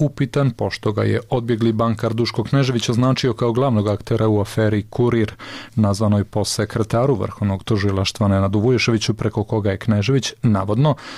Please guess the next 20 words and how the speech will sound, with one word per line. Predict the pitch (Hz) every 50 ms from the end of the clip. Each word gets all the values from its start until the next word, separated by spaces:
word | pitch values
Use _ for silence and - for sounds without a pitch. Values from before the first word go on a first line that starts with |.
| - -
slao | - - 156 151 143 127
novac | 123 139 135 101 -
Stankoviću | - - - 101 98 101 - - 107 110 107 - - 123 110 - - -
kako | - 123 117 113 113 - 135 127
bi | 135 135
opstruirao | 135 131 - - - 135 135 131 131 139 139 139 135 127
istrage | 123 117 - - 127 131 123 127
koje | 113 - 135 127
se | - - 139
vode | 131 135 110 104 101
protiv | - - 101 - 110 101
njega. | 95 92 92 - 101 98 98 - - - - - - - - - - -
U | 170 160
prvoj | 147 180 165 160 160 151 143 139
reakciji | 135 135 139 131 - - - - 143 135 127 120
na | 120 117 113 113 113 117
izbor | 113 104 110 110 107
Stankovića | - - 117 110 110 110 - 127 120 113 107 - - 127 117
bivši | 104 107 95 - - - 104
ministar | 98 98 98 - - - 104